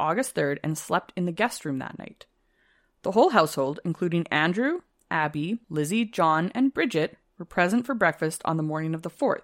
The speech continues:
although they did not all eat together. According to Bridget's testimony, Abby, Andrew, and John ate together, while Lizzie awoke sometime later and had a light breakfast on her own at nine A M. After breakfast, both John and Bridget stated that they saw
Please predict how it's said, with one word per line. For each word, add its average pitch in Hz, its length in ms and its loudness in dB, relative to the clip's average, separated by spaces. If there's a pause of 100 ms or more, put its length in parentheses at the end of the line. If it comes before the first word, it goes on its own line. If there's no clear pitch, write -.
(100)
although 170 160 2
they 175 140 0
did 170 160 -4
not 190 380 4 (100)
all 165 180 4
eat 170 180 -10
together. - 380 -6 (520)
According 220 340 4
to 311 80 2
Bridget's 202 420 -2
testimony, - 680 -2 (540)
Abby, 196 400 2
Andrew, 175 400 -2
and 156 180 0
John 180 400 0
ate 208 200 -6
together, - 500 -6 (380)
while 170 220 2
Lizzie 180 280 2
awoke 190 300 4
sometime 214 460 2
later 156 380 -2 (120)
and 160 120 -2
had 165 120 2
a 165 60 -2
light 165 240 0
breakfast 190 400 -2
on 180 120 -2
her 185 220 -2
own 190 240 -2
at - 140 -6
nine 135 260 -6
A 127 140 -4
M. 147 200 -8 (580)
After 285 240 0
breakfast, 151 540 4 (120)
both 226 220 2
John 160 320 4
and 254 220 4
Bridget 151 340 0
stated 170 400 0
that 165 120 -2
they 170 120 0
saw 165 280 0